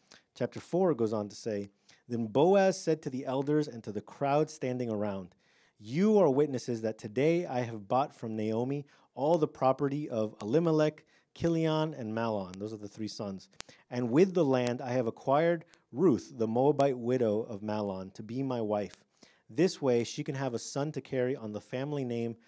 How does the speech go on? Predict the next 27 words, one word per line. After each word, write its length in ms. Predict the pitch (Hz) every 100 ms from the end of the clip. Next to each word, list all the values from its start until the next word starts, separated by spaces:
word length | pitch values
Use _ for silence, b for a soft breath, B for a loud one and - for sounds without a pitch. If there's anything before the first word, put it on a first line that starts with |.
| b b
of 140 | 117
her 100 | 110
dead 220 | 101 123
husband 500 | 127 117 107 110 110 - b b -
and 280 | 131 156 151
to 160 | 123
inherit 440 | 117 110 127 135 131
the 80 |
family 380 | - 120 120 120
property 460 | 110 117 104 110 104
here 320 | - 120 117
in 240 | 131 110
his 200 | 101 104 -
hometown. 460 | 101 101 92 90 - b b b
You 120 | 120
are 80 | 113 -
all 260 | 131 147 139
witnesses 480 | 123 117 104 110
today." 400 | - 101 95 87 - _ _ _ _ _ - _ _ _
Chapter, 320 | - 110 113 120
uh, 180 | 117 110
four, 300 | - 131 117
verses 280 | 107 107
thirteen 360 | - 117 113 113
through 100 | 110
fourteen 380 | - 139 135 107
says, 240 | 107 104